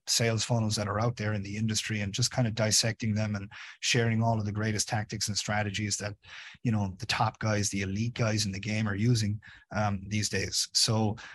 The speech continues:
uh, but really it's about studying your competitors, you know. Um, if you can find somebody in your industry who's using a sales funnel and is doing so very successfully, then these are the types of, you know,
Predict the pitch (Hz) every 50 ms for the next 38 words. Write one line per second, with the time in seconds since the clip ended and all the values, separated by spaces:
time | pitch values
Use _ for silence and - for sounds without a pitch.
0 | - - - - 101 101 95 90 113 120 120 98 127 160 165 147 139 131 120 -
1 | 135 120 120 113 113 107 - - - 117 107 110 113 110 110 107 104 104 - -
2 | 101 - 113 110 104 101 95 - - - - - 101 107 104 101 104 113 123 123
3 | - - - - - - 101 107 107 107 107 107 104 - - - 110 107 101 -
4 | - - - 120 135 135 135 131 113 104 - - - 123 120 123 120 117 107 -
5 | - - 120 110 110 107 110 110 113 110 110 104 101 107 123 127 113 110 110 -
6 | - 110 110 107 - 113 110 98 92 107 113 139 147 131 127 113 107 101 - -
7 | 120 113 110 104 - - 117 107 101 101 101 90 92 92 - - 131 135 135 127
8 | 123 - 104 101 - 120 120 110 104 - - - - - 139 127 120 - - 113
9 | 104 104 98 101 95 104 104 - - 131 135 135 139 143 135 127 117 123 - 113
10 | 110 104 - 113 104 - - _ _ _ _ - 120 123 117 107 104